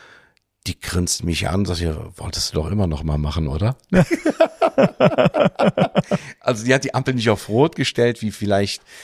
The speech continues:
Speaker 1: äh, andere Partner. "Ach
Speaker 2: Mhm.
Speaker 1: nee, dann bist du ja so oft weg und ach, jetzt überleg doch mal." Ja, sofort, ohne Filter, ohne, ohne Wenn und Aber. "Äh, wolltest du doch sowieso irgendwie",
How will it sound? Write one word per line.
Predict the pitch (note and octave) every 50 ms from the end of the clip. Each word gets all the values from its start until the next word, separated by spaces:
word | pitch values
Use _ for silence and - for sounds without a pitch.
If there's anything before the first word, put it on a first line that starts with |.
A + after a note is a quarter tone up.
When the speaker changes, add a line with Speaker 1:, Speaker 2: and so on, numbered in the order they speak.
| - -
Speaker 1:
äh, | - - G#2 G2+ G2 - -
andere | - G#2 A#2 B2+ A#2 A2+ A2
Partner. | - - A#2 A#2+ - - G#2+ G#2+ A2 G#2 -
"Ach | A#2 A2+ G#2+ G2+
Speaker 2:
Mhm. | G2+
Speaker 1:
nee, | G#2 G#2+ A#2+ A2+
dann | A2 G#2+ G2+
bist | G#2 G#2 - -
du | A2
ja | G#2+ G#2+
so | - - F#2+ -
oft | G#2 G#2 - - - - -
weg | A2+ B2+ - - -
und | - G#2+ G#2+ G#2 G#2 - - - - - - - - -
ach, | - B2+ B2 A#2 -
jetzt | A#2 B2+ B2 - -
überleg | - A2 A2 G#2 G#2 A#2 C3+ C3+ -
doch | - B2+ B2+ -
mal." | A#2+ A#2 A#2 A#2 B2+ C3 B2+ -
Ja, | - - A#2 B2 - - _ _
sofort, | - G2 F2+ F#2 G#2 A#2 C3 - - - A2+ A#2 - - - -
ohne | - A2+ B2 C3+ C3+
Filter, | B2 - - G#2 A#2 C3 C3+ C#3+ C3+ -
ohne, | - A2+ A#2 A#2 A#2 A2+ A2+ - - - - - - _ _
ohne | - B2+ D3 D3+ A#2+
Wenn | G2+ A2+ B2 B2+
und | A2 G#2+ F#2+
Aber. | - E2+ A2 C3 D3+ E3 D#3+ E3 F3 E3+ - - - - - _ _ _
"Äh, | - A2 A2 A2 G#2+ - - - - -
wolltest | - G#2+ A2 A#2+ - B2+ - -
du | C3
doch | A#2 A2
sowieso | - - F#3 F3 F#3 - - C#3+ A#2 - - - - _ -
irgendwie", | A2+ A2 - - A#2 A2+